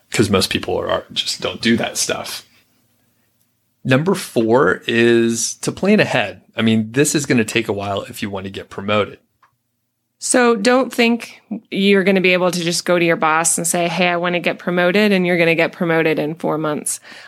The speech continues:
Speaker 2: I would say plan on at least a year or two. And in that first conversation with your boss, ask them,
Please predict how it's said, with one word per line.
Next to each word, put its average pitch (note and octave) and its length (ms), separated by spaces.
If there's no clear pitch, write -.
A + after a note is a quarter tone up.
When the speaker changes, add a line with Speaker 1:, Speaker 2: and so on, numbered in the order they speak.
Speaker 2:
I G3 120
would A#3 140
say G3 260
plan F#3 480
on E3+ 540
at E3+ 180
least F3+ 360
a - 80
year E3 320
or D#3+ 60
two. - 420
And F#3+ 140
in F#3+ 100
that F3+ 200
first G3+ 360
conversation F3+ 720
with E3+ 220
your F3 160
boss, E3+ 560
ask G3 300
them, F#3 400